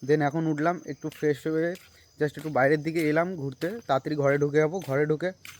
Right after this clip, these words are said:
আমাকে যেতে হবে বাইরে, মা দিদার ওষুধ আনতে যেতে হবে।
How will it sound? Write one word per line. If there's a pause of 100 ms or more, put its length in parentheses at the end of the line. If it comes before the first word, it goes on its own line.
(160)
আমাকে
যেতে
হবে (520)
বাইরে, (560)
মা
দিদার
ওষুধ
আনতে
যেতে
হবে।